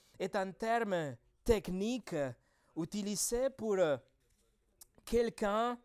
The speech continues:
qui va introduire à une personne à une autre personne. Il s'agit d'une personne qui va donner l'accès à quelqu'un d'autre. C'est un nom utilisé dans le grec classique pour, euh, parler dans,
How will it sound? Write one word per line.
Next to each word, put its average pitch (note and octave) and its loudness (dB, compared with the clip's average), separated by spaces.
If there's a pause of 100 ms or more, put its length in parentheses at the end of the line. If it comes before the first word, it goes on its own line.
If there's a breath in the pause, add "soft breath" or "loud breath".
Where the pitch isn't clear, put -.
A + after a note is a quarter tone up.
(400 soft breath)
qui G#3+ -4
va A3 -2
introduire G#3 -2
à - -2
une G#3+ -2
personne F#3 -2
à F#3+ 0
une G#3+ 0
autre A#3+ -2
personne. C#3+ -4 (1080 soft breath)
Il G#3+ 0
s'agit A3 0
d'une A#3+ -2
personne A#3+ 0
qui - -4
va G#3+ 4
donner A3+ -2
l'accès A3+ -2
à F3+ 0
quelqu'un A#3 -4
d'autre. F#3+ -2 (840 soft breath)
C'est A3+ 0
un G#3 2
nom A3 0
utilisé G#3 -2
dans F#3+ 2
le F3+ 2
grec F3+ -8
classique G3 -2
pour, G3+ -2
euh, E3+ 4
parler G3+ -2
dans, F3+ -2